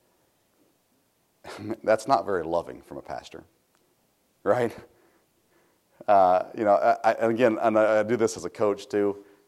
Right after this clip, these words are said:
where a kid's like, "Hey, coach, did you see that pass I made?" And I'm like, "Hey, good job for not throwing to the other team for the first time the whole game."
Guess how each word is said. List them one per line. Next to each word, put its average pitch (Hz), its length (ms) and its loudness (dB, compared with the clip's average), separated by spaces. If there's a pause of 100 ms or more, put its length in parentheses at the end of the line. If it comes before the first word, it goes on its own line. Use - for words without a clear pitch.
where 90 160 -4
a 85 40 -4
kid's 98 360 -4
like, 85 240 -4
"Hey, 143 180 -10
coach, 143 340 -8
did - 100 -20
you 87 60 -18
see - 140 -14
that 123 180 -6
pass 117 300 -6
I 127 80 -10
made?" 143 300 -10 (1200)
And 92 100 -10
I'm 92 100 -4
like, 90 180 -6
"Hey, 107 360 -2
good 107 160 -6
job 110 300 2
for 92 80 -10
not 98 180 -2
throwing 101 160 0
to 92 60 -14
the 95 100 -4
other 95 100 -4
team 113 220 -6
for 85 100 -14
the 76 60 -12
first 78 260 -12
time 76 140 -10
the 69 80 -14
whole 76 100 -12
game." 73 240 -16